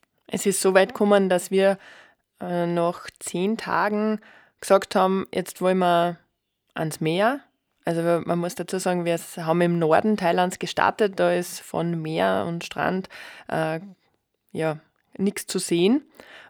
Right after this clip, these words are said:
Und, ähm, das hat uns auch total gefallen, bis zu dem Zeitpunkt, wo es einfach sehr heiß geworden ist mit einundvierzig Grad. Und dann haben wir gesagt, wir steigen jetzt in den Flieger,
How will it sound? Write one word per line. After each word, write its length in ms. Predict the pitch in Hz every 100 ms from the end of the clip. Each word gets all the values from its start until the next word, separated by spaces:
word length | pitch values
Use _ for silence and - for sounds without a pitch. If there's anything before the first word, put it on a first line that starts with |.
| -
Und, 500 | 202 208 208 214 208
ähm, 460 | 196 196 196 202 196 _ _
das 160 | 185 202
hat 140 | 202
uns 180 | 226 214
auch 200 | 185 185
total 340 | 190 175 175
gefallen, 380 | 180 180 202 233
bis 140 | 214
zu 100 | -
dem 160 | 196 196
Zeitpunkt, 460 | 180 170 - 202 180
wo 100 | 185
es 100 | 185
einfach 440 | 185 190 190 - _ _ _ _
sehr 340 | - - 175 175
heiß 280 | 165 202
geworden 400 | - 202 196 214
ist 240 | 208 233 -
mit 180 | 185 180
einundvierzig 560 | 185 202 196 185 190
Grad. 300 | - - 110
Und 120 | -
dann 120 | 175 185
haben 80 |
wir 80 | 185
gesagt, 340 | 185 185 185 185
wir 380 | 185 208 208 202
steigen 320 | - 180 180
jetzt 160 | 180 185
in 60 |
den 120 | 175 170
Flieger, 400 | 208 220 254